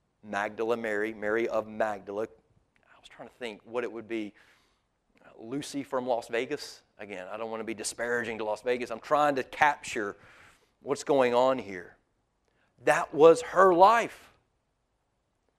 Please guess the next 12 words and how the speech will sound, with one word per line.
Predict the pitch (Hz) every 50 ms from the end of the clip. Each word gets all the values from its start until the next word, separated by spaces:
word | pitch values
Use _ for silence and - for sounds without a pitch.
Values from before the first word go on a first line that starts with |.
| _ -
That's | 160 180 208 202 - -
who | 190 220 208
she | - - - 220 214
was, | 190 180 208 220 233 208 185 - -
a | 202 196 -
tragic, | - - - 208 220 226 220 220 180 165 185 165 - -
sinful | - - - - - 233 240 233 220 202 - - 180 170 170
past. | - 190 220 233 226 202 165 - - - - - - - _ _ _ _ _ _ _ _ _ _ _ _ _ _ _ _ _ _ _ _ _ _ _ _ _ _ _ _ _ _ _ _ _
She | - 214 208
was | 185 165
a | 170
nobody. | 165 170 170 170 165 147 135 123 120 -